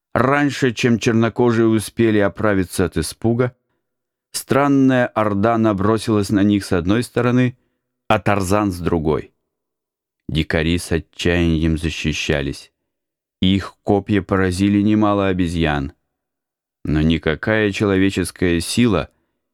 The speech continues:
не могла противостоять свирепому натиску зверей — опьянённых запахом свежей крови.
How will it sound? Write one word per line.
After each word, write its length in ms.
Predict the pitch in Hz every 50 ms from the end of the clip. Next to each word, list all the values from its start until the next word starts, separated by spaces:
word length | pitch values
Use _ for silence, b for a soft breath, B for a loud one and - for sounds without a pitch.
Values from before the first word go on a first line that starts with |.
| _ _ _ - 107
не 120 | 107 120
могла 400 | 117 110 110 104 113 113 120 117
противостоять 840 | - - 107 107 104 87 110 101 101 - - 101 98 104 107 98 -
свирепому 540 | - 95 92 95 104 101 - 95 101 101 98
натиску 420 | 92 90 92 - 90 - - 95
зверей — 500 | 85 85 85 82 87 107 113 113 95 - _ _ _ _ _ _ _ _ _ _
опьянённых 840 | - 101 95 - 104 95 90 87 92 104 110 107 101 98 98 92 87
запахом 520 | 80 - 90 85 - - 78 - - 80 78
свежей 480 | - - 71 71 73 71 71 73 71
крови. 540 | - - - - 73 73 71 64 62 - -